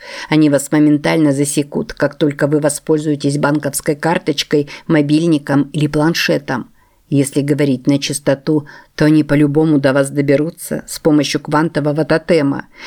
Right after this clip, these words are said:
если, конечно, вы не спрячетесь в маскировочном поле глубинного течения». «Но я живу на западе Ирландии. Там нет гангстеров».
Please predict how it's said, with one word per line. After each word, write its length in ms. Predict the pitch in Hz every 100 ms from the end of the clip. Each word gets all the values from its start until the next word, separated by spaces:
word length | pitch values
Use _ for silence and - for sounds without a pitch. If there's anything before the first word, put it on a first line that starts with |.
| -
если, 340 | 156 147 -
конечно, 540 | 139 151 151 147 - 147
вы 100 | 147
не 100 | 151
спрячетесь 720 | 147 - 160 156 143 139 -
в 140 | - 143
маскировочном 880 | 151 - 160 151 156 - 143 151 147
поле 440 | 165 160 160 - -
глубинного 640 | 160 160 160 151 143 143
течения». 800 | 139 185 185 180 151 143 127 135 _ _ _ _ _
«Но 100 | -
я 200 | 185 170
живу 280 | 170 175 156
на 180 | 156 156
западе 460 | 156 160 160 160 165
Ирландии. 640 | 170 160 165 160 - 180 - - -
Там 200 | 196 180
нет 200 | 190 185
гангстеров». 800 | 151 170 156 - - 165 147 143